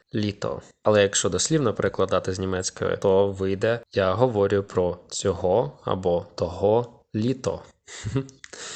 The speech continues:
Або іншими словами, я говорю про це або те літо. Тож тут, наприклад, чітко видно, що артикль «der», якщо я акузатив, він перетворюється на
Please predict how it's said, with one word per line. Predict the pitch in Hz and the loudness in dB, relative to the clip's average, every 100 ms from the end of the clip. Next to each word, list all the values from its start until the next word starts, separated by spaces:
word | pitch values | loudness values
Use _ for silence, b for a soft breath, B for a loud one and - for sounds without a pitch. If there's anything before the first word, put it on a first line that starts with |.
| B B B B B _ _ | B B B B B _ _
Або | 127 110 107 | -6 -2 0
іншими | 107 104 98 | -2 -4 -4
словами, | - 101 98 101 | -2 -2 -2 -2
я | 98 98 - - | -4 -6 -8 -10
говорю | 101 101 101 | -6 -4 -4
про | - 87 | -4 -8
це | - 113 | -6 -6
або | 104 98 - | -4 -4 -6
те | - - - B B B | -6 -6 -8 B B B
літо. | 98 98 95 98 - | -8 -6 -8 -10 -10
Тож | 101 92 | -6 -2
тут, | - 160 | 0 0
наприклад, | 135 - 123 117 110 | -2 -2 -2 0 0
чітко | 165 165 - 101 | -2 -2 -4 -2
видно, | 98 98 98 - | -2 -2 -6 -6
що | 107 - 98 | -4 -2 -2
артикль | 98 107 107 101 95 - _ - | -2 -4 -4 -2 -2 -6 _ -10
«der», | 90 - 92 95 131 190 - - | -8 -4 -2 0 0 -2 -8 -8
якщо | - - 104 | -4 -2 0
я | 95 | 0
акузатив, | 95 - 92 95 - 165 170 - _ _ | -2 -6 -6 -4 -2 -4 -4 -14 _ _
він | 151 | -6
перетворюється | 143 123 - 101 92 95 - 101 | -2 0 0 -2 -2 -4 -4 -4
на | 101 | -4